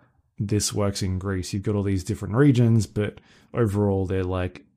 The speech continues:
combined together and they eventually go to war. Um,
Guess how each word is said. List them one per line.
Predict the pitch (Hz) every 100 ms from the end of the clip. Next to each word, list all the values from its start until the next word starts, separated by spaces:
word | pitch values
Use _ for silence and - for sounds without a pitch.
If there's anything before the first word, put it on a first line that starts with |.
| _ _ _ -
combined | 123 104 101 98 90
together | 104 101 95 98 95
and | 92
they | 95
eventually | 95 98 92 101
go | 95
to | 82
war. | 80 92 101 - - - - _ _
Um, | 101 104 101